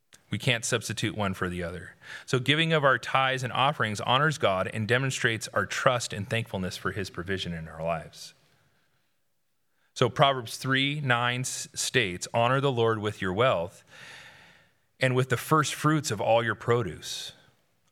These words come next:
Our giving testifies to what we value most. Jesus says, "For where your treasure is, there your heart will be also." The Apostle Paul speaks about the generous giving as an act of grace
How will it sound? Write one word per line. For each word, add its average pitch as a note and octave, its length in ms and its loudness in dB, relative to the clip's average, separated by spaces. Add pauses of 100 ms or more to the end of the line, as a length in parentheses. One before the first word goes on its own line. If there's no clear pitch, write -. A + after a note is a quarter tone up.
Our B2 100 6
giving D3 360 2
testifies A#2+ 880 0
to - 140 0
what A#2+ 300 2
we A#2 160 -4
value G2+ 420 -2
most. G2+ 580 -4 (840)
Jesus B2+ 280 0
says, A#2+ 260 2
"For A2+ 200 0
where G#2+ 240 4
your B2 160 0
treasure C3+ 420 2
is, F#2+ 340 -4
there G2 160 0
your G2 120 0
heart - 400 -2
will F#2+ 120 -8
be F2 140 -10
also." - 520 -8 (1300)
The B2 80 2
Apostle C3+ 420 2
Paul C3 260 4
speaks - 360 -2
about A#2 260 4
the G#2+ 80 -10
generous A#2 380 0
giving A#2 380 0 (300)
as B2 200 2
an A#2+ 80 0
act A#2+ 240 0
of A2+ 100 -4
grace A#2+ 640 0